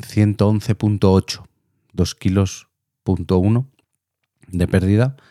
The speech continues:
No me he fijado en, en cuánta grasa he perdido y cuánto músculo he ganado. Sí que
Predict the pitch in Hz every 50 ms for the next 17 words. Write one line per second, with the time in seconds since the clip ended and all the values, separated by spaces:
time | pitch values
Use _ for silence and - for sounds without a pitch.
0 | _ _ _ _ _ _ _ _ _ _ - 107 107 110 113 120 123 131 123 -
1 | - 117 - 120 117 113 110 107 101 101 98 101 - - 92 90 85 - - 107
2 | 104 101 98 92 - - 92 90 87 82 90 95 92 - - 87 85 - - 85
3 | 85 87 92 95 95 87 85 82 80 80 78 - - 85 85 85 80 90 80 85
4 | - - - 85 80 76 82 92 104 123 123 - - - - - - - 90 87
5 | 87 82 82 82 85